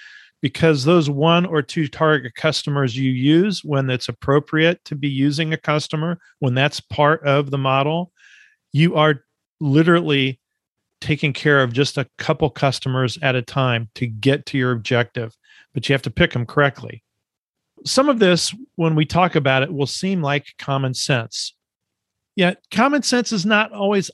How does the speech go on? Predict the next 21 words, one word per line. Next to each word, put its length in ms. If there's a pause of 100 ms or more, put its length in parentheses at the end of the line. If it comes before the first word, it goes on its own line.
obvious 680 (580)
when 180
you're 140
deluged 640
with 240
emails 720 (340)
and 160
revenue 400
goals 640 (300)
and 120
a 60
variety 560
of 100
expectations. 1080 (360)
For 160
example, 580 (300)
you're, 140 (200)
you're 200
a 60
sales 360
exec 380